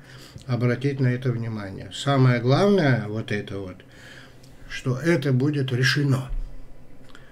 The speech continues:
Потому что я так по-, понял, э, из его опыта, а это же опытнейший человек, из его опыта понял, что это как раз-таки та преграда психологическая, смогу я или не смогу.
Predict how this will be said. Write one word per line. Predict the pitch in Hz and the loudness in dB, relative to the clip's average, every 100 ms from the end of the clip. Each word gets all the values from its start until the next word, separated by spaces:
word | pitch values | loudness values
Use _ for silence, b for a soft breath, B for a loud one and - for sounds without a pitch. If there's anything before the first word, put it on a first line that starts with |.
| B B B - | B B B 0
Потому | 139 147 160 | 2 4 4
что | 151 156 | 4 4
я | 160 | 2
так | 143 156 131 | 2 0 0
по-, | 156 160 139 | 0 -2 0
понял, | 165 190 180 139 127 127 123 | 4 6 6 6 6 6 2
э, | 123 123 | 0 -2
из | 127 131 | 4 8
его | 135 139 147 135 | 8 8 6 6
опыта, | 117 110 107 113 | 4 0 -4 0
а | |
это | 127 127 127 | 2 2 2
же | 113 | 4
опытнейший | 131 170 - - 107 - - | 4 2 -4 -10 -8 -8 -8
человек, | 107 101 101 | -8 -8 -6
из | 120 123 | -2 4
его | 131 135 | 6 6
опыта | 131 131 131 | 4 2 -2
понял, | 127 147 143 127 127 B B B B | -2 0 2 0 0 B B B B
что | - 160 | -6 -4
это | 160 175 170 135 131 | 0 2 2 2 2
как | 127 131 | 0 2
раз-таки | 123 - 131 127 127 | 2 2 0 2 2
та | 135 131 | 4 4
преграда | 131 127 139 175 190 160 139 - - | 6 4 4 4 2 2 2 2 0
психологическая, | - 131 135 135 131 127 127 131 131 127 117 | 2 2 4 4 6 6 4 2 0 0 0
смогу | - 139 135 165 | 2 2 4 4
я | 175 151 120 | 6 6 6
или | 123 127 | 6 8
не | 131 | 10
смогу. | 131 135 139 117 95 | 8 6 2 0 -2